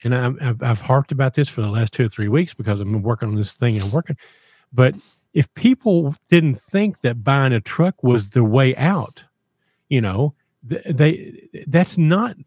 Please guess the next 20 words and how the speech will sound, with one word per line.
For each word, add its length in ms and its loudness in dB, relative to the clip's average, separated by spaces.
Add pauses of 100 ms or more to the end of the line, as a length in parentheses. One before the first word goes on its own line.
that's 180 0
not 200 -4
the 80 0
solution 520 2
to 140 0
their 120 -4
problems. 680 -8 (100)
You 80 -4
know, 260 -4 (300)
the 100 4
vast 680 2
majority 480 0
of 120 -4
people 340 -2
have 260 -2
no 460 2
business 480 -2 (400)
owning 280 -4
a 40 -8
truck. 280 -20